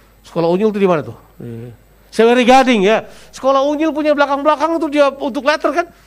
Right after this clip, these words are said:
Saya tuliskan letter mereka Unyil. Loh, jadi saya jago banget kalau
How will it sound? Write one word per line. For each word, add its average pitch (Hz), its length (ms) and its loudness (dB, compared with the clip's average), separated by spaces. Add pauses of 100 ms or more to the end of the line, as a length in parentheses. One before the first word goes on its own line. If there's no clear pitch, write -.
(160)
Saya 294 240 -6
tuliskan 294 480 -6
letter 277 240 -2
mereka 269 320 -4
Unyil. 247 720 -4
Loh, - 20 -8
jadi 143 140 -10
saya 247 240 -8
jago 165 160 -4
banget 185 240 -2
kalau 151 80 -4